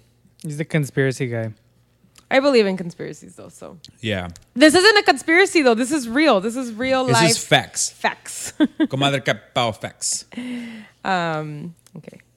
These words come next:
Speaker 2: What is your guys' opinion on brujeria slash going to get a limpia done?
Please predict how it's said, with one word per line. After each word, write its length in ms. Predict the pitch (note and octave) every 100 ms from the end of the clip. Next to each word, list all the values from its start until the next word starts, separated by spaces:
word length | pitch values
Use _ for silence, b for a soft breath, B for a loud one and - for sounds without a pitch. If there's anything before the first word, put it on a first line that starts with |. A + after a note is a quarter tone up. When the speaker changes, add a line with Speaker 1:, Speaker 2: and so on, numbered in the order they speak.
| _ _ _ b b b b
Speaker 2:
What 240 | - B3 B3+
is 180 | D4+ C#4
your 100 | D#4
guys' 360 | A#3+ A#3 A3+
opinion 480 | A3+ - G#3 G3+ F#3+
on 180 | F3 F3+
brujeria 720 | F3+ E3+ F3 E3 F3 E3 E3
slash 360 | - E3+ D#3+ -
going 280 | D#3+ D#3+ E3+
to 100 | E3+
get 240 | D#3+ D3+
a 80 | D#3
limpia 520 | D#3 D3+ D3 D3+ C#3
done? 300 | - - -